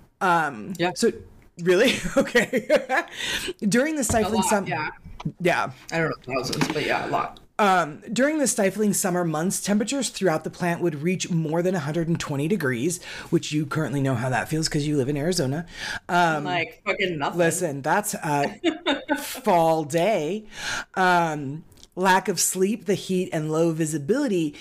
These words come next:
Speaker 1: made working the furnace literally a living hell. And the, only the poorest of workers desperate for employment would work it. So these workers, mostly recently arrived immigrants, were forced to live in cramp-, live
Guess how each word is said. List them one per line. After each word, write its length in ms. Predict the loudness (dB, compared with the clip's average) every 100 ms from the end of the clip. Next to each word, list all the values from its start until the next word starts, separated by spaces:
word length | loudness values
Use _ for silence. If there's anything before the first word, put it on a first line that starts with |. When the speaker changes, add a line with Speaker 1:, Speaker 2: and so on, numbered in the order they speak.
| -18 -2
Speaker 1:
made 140 | 0 2
working 340 | 0 0 -2
the 100 | -2
furnace 480 | 0 0 0 -2 -4
literally 840 | -2 0 0 2 2 2 0 -2
a 160 | -2 0
living 460 | 0 0 0 0
hell. 460 | -2 -2 -2 -4 -12 -16 -14 -12 -8 -2
And 80 |
the, 220 | 0 -2 -2
only 240 | 0 2 2
the 80 | -2
poorest 400 | -2 -2 0 -2
of 160 | -4
workers 440 | -2 -4 -2 -2 0
desperate 520 | -2 -2 -2 -2 -2
for 280 | -4 -2 0
employment 720 | -2 -2 -2 0 0 -2 -4
would 280 | -4 -2 0
work 280 | 0 0
it. 200 | -6 -10 -14 -20 -20 -18 -16 -16 -16 -16 -16 -12
So 400 | 0 4 4 2
these 260 | 0 0
workers, 600 | 0 0 0 0 0 -4
mostly 600 | -2 2 2 2 0 0
recently 440 | 0 0 0 0 0
arrived 380 | 2 0 -2 -2
immigrants, 500 | -2 0 0 0 -2
were 160 | -2 -2
forced 340 | 0 0 0
to 60 | 0
live 260 | 0 0 0
in 100 | -4
cramp-, 360 | -2 -2 -2 -6
live 340 | 0 2 2